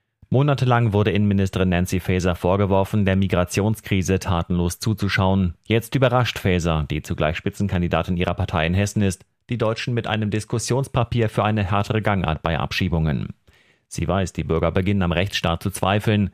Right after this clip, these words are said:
wenn Abschiebungen abgelehnter und vor allem straffällig gewordener Asylbewerber immer nur angekündigt,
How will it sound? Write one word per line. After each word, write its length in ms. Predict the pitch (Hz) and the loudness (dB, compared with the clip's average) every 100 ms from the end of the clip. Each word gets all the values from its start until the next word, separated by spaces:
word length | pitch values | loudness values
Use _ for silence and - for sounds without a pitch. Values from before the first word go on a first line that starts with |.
| _ - | _ -2
wenn 160 | 123 | -2
Abschiebungen 520 | 120 - 131 117 113 | -2 -2 -2 0 0
abgelehnter 520 | 113 - 117 117 110 101 | 0 0 2 2 2 2
und 140 | 90 | 0
vor 120 | 82 | -2
allem 160 | 85 85 | -2 -2
straffällig 560 | - 101 127 90 80 - | 0 0 2 0 -2 -2
gewordener 340 | 80 87 90 | 0 2 2
Asylbewerber 720 | 90 104 98 101 98 98 - | 2 0 2 2 2 0 0
immer 160 | 120 92 | 0 2
nur 180 | 92 98 | 2 2
angekündigt, 640 | 110 101 - 101 95 | 0 0 0 2 0